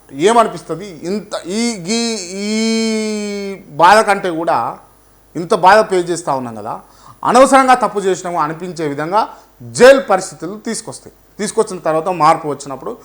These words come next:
కొంతమంది మార్పు వచ్చినప్పుడు గాంధీ జయంతికో లేకపోతే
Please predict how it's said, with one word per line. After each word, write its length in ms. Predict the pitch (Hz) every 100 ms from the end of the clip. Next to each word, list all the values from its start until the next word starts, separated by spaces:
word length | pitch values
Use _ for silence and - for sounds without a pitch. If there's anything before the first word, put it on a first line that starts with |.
| _ -
కొంతమంది 400 | 175 175 165 175
మార్పు 320 | 160 165 165
వచ్చినప్పుడు 380 | - 156 151 165
గాంధీ 320 | 151 151 143
జయంతికో 400 | 143 139 127 151
లేకపోతే 580 | 147 143 143 165 143